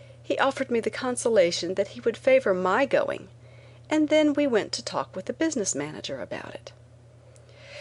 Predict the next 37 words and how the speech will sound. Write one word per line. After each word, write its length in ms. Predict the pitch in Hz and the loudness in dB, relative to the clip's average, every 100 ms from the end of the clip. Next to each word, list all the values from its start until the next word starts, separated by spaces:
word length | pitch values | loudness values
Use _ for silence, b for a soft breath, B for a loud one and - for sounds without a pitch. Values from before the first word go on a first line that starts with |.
| B B B | B B B
"It 120 | 262 | 8
is 140 | 277 277 | 10 8
impossible 640 | 254 - 190 190 170 170 | 4 4 4 4 0 0
for 120 | 175 | 0
you 160 | 170 165 | -2 -2
to 140 | 160 | 0
do 180 | 160 160 | 2 4
it," 200 | 165 - B B B - | 4 0 B B B -12
was 160 | 156 | -10
the 120 | - | -10
terrible 520 | 147 - 165 151 - - | -10 -2 0 0 -2 -4
verdict. 540 | 151 156 - - - - - - - - | -2 0 -2 -8 -18 -20 -20 -20 -10 -2
"In 120 | 180 | 0
the 80 | 170 | 0
first 320 | 180 165 - | 2 0 2
place, 420 | 175 180 214 - - | 2 4 2 -4 -6
you 220 | 202 214 | 0 4
are 180 | 214 226 | 4 4
a 60 | |
woman, 440 | 226 233 170 - - - | 2 2 0 -2 -10 -8
and 140 | 180 180 | -2 0
you 100 | 170 | 0
would 160 | 175 | 0
need 160 | 180 175 | 2 0
a 60 | 180 | 0
protector. 640 | - - 165 - - - - B B B B | -4 -4 -4 -4 -8 -8 -12 B B B B
And 200 | 180 175 | -2 2
even 240 | 175 170 | 2 2
if 120 | 170 - | 0 -2
it 120 | 156 | 2
were 180 | 185 196 | 4 4
possible 500 | 214 196 196 190 196 | 4 0 2 2 2
for 140 | - | 2
you 160 | 185 170 | -2 -2
to 120 | - | -4
travel 440 | - 175 165 160 | -2 0 2 2
alone, 440 | 160 170 170 214 | 4 4 4 2